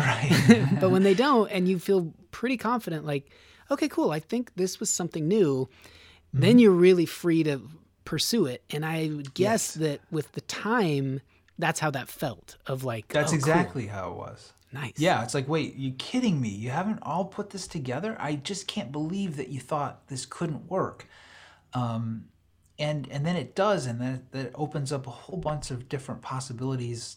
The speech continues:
Speaker 1: to further explore, well, okay, if this process seems to be able to work, then,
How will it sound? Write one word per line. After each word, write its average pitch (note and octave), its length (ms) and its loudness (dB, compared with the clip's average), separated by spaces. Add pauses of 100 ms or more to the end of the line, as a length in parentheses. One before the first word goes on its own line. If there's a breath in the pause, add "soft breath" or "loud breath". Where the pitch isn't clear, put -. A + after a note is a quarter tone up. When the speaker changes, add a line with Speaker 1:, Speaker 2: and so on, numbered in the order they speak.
Speaker 1:
to B2+ 180 -8 (240)
further C#3 400 -2
explore, B2+ 720 -6 (140)
well, A#2 300 -6
okay, E3 420 -2
if C#3+ 160 -8
this C#3+ 180 -8
process - 640 -8
seems D#3 320 -6
to - 100 -14
be A#2 160 -6
able C3+ 160 -4
to G#2+ 80 -8
work, F3 400 -2
then, G#2 300 -6